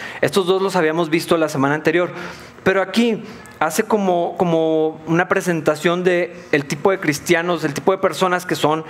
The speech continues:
o eran en ese entonces, los corintios, que conocen las cosas de Dios, pero no andaban conforme a las cosas de Dios. Habían conocido de Cristo, habían recibido el mensaje del Evangelio,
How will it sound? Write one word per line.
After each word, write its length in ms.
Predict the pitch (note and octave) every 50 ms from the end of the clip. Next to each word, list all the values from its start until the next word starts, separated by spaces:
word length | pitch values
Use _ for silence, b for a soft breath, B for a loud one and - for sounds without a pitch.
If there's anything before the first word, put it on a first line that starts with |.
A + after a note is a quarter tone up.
| B B B B B B - -
o 100 | - C3
eran 200 | C3+ D3 D#3 D#3
en 80 | D3+
ese 160 | D3 C#3 D3+
entonces, 300 | D3 C3 C#3 C#3 - D3+
los 180 | C#3+ C3+ B2+ -
corintios, 600 | - D3+ D3+ F#3 A3+ A#3+ A#3 A#3+ F3+ C#3+ B2 - B B B B B B B B B B B -
que 400 | - F3 F3+ F#3 F3 F3+ F3+ B B B B B B B B B - -
conocen 500 | - F3 F3 E3+ E3+ G3+ A#3 A3+ D4 C#4+
las 160 | C4 A#3 - -
cosas 280 | - F#3 F3 G#3+ G#3+
de 120 | G3 G3 E3
Dios, 220 | E3+ F3 F3 F3+
pero 200 | F3+ G#3+ F#3 F3+
no 120 | F#3 F#3+ G3+
andaban 440 | G#3+ A3 G#3+ G3 G3+ G#3 G#3+ A3+ A3+
conforme 400 | - A3 F#3+ F3 F3 D#3+ D#3+ D3+
a 40 |
las 140 | C#3+ C3+ -
cosas 280 | - C#3+ C3+ C3+ D#3 D#3
de 100 | E3 D#3
Dios. 320 | F3 G3 G3+ F3+ - - B B B B B B B B B
Habían 460 | B2+ C3+ C#3+ E3+ F3 G#3 A#3 B3 B3+ B3
conocido 560 | B3+ A3 F#3+ E3+ - - - F3 F3+ G3 G3
de 180 | G3 F3+ G3
Cristo, 580 | - E3 D#3 D#3+ C#3+ - - - F#3 F3+ F3+ F3 B B B B B
habían 300 | E3+ E3 E3 E3 F#3 F#3+
recibido 400 | A3+ A#3 A3 A3 G3+ F3 F#3+ G3
el 60 | G3+
mensaje 420 | G3 F#3+ E3 - E3+ E3+ - -
del 100 | G#3 G#3
Evangelio, 680 | F#3+ F3 E3 D3+ C#3+ - F3 F3 F3+ F#3 G#3 G3+ G3+